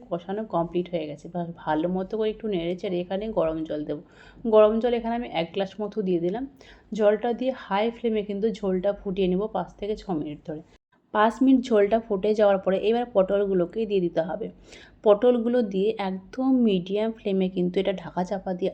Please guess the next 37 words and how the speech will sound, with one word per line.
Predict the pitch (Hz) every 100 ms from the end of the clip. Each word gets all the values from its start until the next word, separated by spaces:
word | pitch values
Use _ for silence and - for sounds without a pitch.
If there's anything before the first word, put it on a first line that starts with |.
| -
আরও | 196 220
তিন | 233 202 180
থেকে | 185 180 180
চার | 165 170
মিনিট | 175 175
মতো | 180 170 170
এটা | 170 170
একটু | 180 226
কুক | 220 180 147
করে | 147 151
নিতে | 147
হবে। | 160 143 147 - - - -
গ্যাসের | 190 185 233 226
ফ্লেমটা | 208 202 214 180
অবশ্যই | 180 190 254 247
low | 196 175
to | 180 233
মিডিয়ামেই | 208 180 165 156 160
থাকবে। | 156 151 143 - - - _ -
পাক্কা | 196 196 254 254
চার | 240 214
মিনিট | 214 220 -
ফুটে | 202 208 220
যাওয়ার | 214 190
পরে | 185 175
দেখো | 180 185 185
রসটা | 170 - 190
কিন্তু | 190 185 180 170
অনেকটাই | 170 160 160 220 220
টেনে | 220 208 208
গেছে, | 208 208
আমি | 196
তোমাদের | 185 180 175
দেখাচ্ছি। | 180 - 202 - 233
আর | 180 175 180
পুরটাও | 220 220 - 254 247
কিন্তু | 202